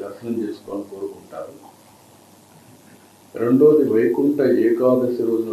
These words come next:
రావాలని అందరూ కూడా వాళ్ళ జీవితంలో అదొక పెద్ద ఒక దీక్ష. ఎందుకంటే ఈరోజు వస్తే నేరుగా వైకుంఠ ద్వారం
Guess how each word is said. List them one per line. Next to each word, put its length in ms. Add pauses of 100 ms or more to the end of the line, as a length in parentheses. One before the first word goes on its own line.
రావాలని 520 (680)
అందరూ 280 (120)
కూడా 180 (2250)
వాళ్ళ 180 (120)
జీవితంలో 480
అదొక 280
పెద్ద 200 (1500)
ఒక 80 (360)
దీక్ష. 280 (2000)
ఎందుకంటే 400 (120)
ఈరోజు 340
వస్తే 200 (140)
నేరుగా 560 (1160)
వైకుంఠ 480 (1300)
ద్వారం 340